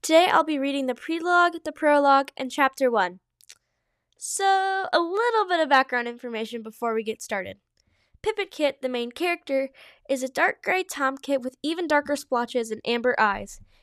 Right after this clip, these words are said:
He has three siblings, Duck Kit, Goose Kit, and Wispy Kit. His mother, Ivy Whisker, is a white she cat with dark brown tabby splotches and blue eyes. Her design was kind of <laughs> inspired by Ivy Pool and Bramblestar.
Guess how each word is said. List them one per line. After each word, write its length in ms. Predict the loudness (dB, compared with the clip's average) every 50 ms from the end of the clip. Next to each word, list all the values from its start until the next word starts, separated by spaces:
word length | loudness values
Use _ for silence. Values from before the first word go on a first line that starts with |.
| _ _
He 100 | 0 2
has 120 | 2 2 0
three 240 | -2 -2 -2 0 0
siblings, 640 | 2 0 0 0 0 -2 -4 -4 -6 -12 -16 -20 -6 _
Duck 180 | 0 0 0 0 -4 _
Kit, 340 | -4 -2 -2 -2 -4 -8 -4
Goose 280 | -2 0 0 0 -2 0
Kit, 240 | 2 4 4 4 2
and 140 | 0 0 2
Wispy 260 | 2 0 0 -2 -8
Kit. 280 | -4 -2 -2 -2 -2 -4 _ _ _ _ _ _ _ _ _ 2
His 200 | 2 2 4 4
mother, 360 | 4 4 4 4 2 2 2 4
Ivy 280 | 4 4 4 2 0
Whisker, 420 | 0 0 0 0 0 0 0 0 -2 _ _ _ _ _ _ -4 -2
is 80 | -2
a 80 | -2 2
white 260 | 4 4 4 4 2
she 220 | -2 -8 -8 -8
cat 340 | -6 -4 2 2 4 4 2
with 200 | 0 -8 -4 0
dark 260 | 2 4 4 2 0
brown 280 | -2 0 2 2 0 0
tabby 300 | 0 2 2 2 2 0
splotches 560 | -4 -4 0 0 0 0 0 0 -2 -2 -2
and 160 | -4 -8 -8
blue 240 | 0 2 2 2 4
eyes. 440 | 2 0 0 -2 -4 -10 -12 -16 -18 _ _ _ _ _ _ _ _
Her 100 | -6 -4
design 320 | -2 0 2 4 4 4 4 2
was 100 | 0 -2
kind 440 | -4 -6 -2 0 2 2 2 2 2
of 120 | 2 2
<laughs> 0 |
inspired 640 | 0 0 -2 -2 2 4 6 8 8 8 6 6 6
by 160 | 4 4 4
Ivy 320 | 4 2 2 2 0 -2 -4
Pool 260 | -2 0 0 2 2
and 120 | 2 0 -2
Bramblestar. 680 | -2 -2 -2 -4 -6 -6 -4 -2 -2 -2 -2 -2